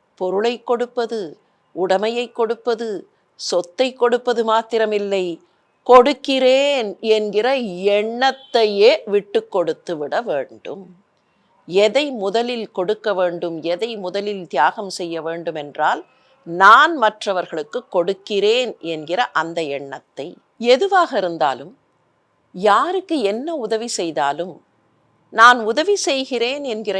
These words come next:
எண்ணம் இருக்கிறதே, நான் தான் கொடுக்கிறேன் என்கிற அகங்காரம் இருக்கிறதே, அந்த அகங்காரத்தை விட்டு கொடுப்பதுதான் உண்மையான பரோபகாரம்.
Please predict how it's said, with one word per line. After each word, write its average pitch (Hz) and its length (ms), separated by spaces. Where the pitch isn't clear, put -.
எண்ணம் 254 320
இருக்கிறதே, 147 480
நான் 220 280
தான் 349 240
கொடுக்கிறேன் 254 680
என்கிற 190 320
அகங்காரம் 247 640
இருக்கிறதே, 151 460
அந்த 320 380
அகங்காரத்தை 208 1040
விட்டு 208 320
கொடுப்பதுதான் 165 1000
உண்மையான 226 840
பரோபகாரம். 185 1040